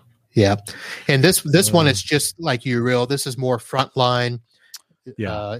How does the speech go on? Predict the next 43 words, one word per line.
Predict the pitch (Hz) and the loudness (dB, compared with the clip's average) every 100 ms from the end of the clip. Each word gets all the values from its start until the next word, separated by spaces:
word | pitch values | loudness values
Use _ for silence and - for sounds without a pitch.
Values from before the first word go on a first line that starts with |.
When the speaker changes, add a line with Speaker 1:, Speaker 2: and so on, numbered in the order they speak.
| - | -2
Speaker 1:
it | 139 | 0
does | 127 143 | 4 4
have | 147 139 | 2 0
the | 120 | 2
apps | 110 127 - 151 | 2 0 0 0
on | 143 | 2
it, | 156 - | 0 -2
so | - - 123 104 104 | -16 -10 -6 -6 -4
I | 107 | -4
can | 113 | -4
do, | 107 113 113 113 - - | 0 2 2 -2 -10 -4
this | - 156 | 0 2
is | 190 | 2
what | 156 | 2
I | 131 | 2
use. | 123 123 127 117 - | 4 4 6 4 2
So | 143 110 | 2 0
if | 101 | 2
I | 120 | 0
ever | 139 127 | 0 0
go | 120 120 | 0 0
in | 117 | 0
and | 113 | -4
do | 104 113 107 | -4 -4 -4
a, | 101 101 _ _ _ | -6 -10 _ _ _
a, | 139 107 101 101 | -12 -10 -8 -8
um, | 95 95 98 _ _ _ - - _ _ - | -8 -10 -14 _ _ _ -20 -20 _ _ 0
uh, | 127 95 110 | 2 2 2
internet | 135 127 120 | 2 4 2
service | 120 131 123 | 4 4 2
provider | - 120 120 123 123 | 2 2 2 4 4
installation, | 123 - 127 120 131 117 | 2 4 4 4 0 -2
Comcast, | 117 113 113 117 113 110 - | -2 -2 0 0 0 -2 -6
A | 147 117 | -6 -6
T | - 117 | -4 -4
and | 110 | -4
T | - 113 | -4 -2
or | 110 | -2
something, | - 120 117 120 117 _ - - - | -2 -2 0 -2 -2 _ -20 -20 -4
I | 120 | 0
use | 117 123 123 113 | 4 6 4 4
this | 127 135 101 - - | 4 4 2 -4 -6
to | - 113 107 104 101 | -6 -6 -4 -6 -10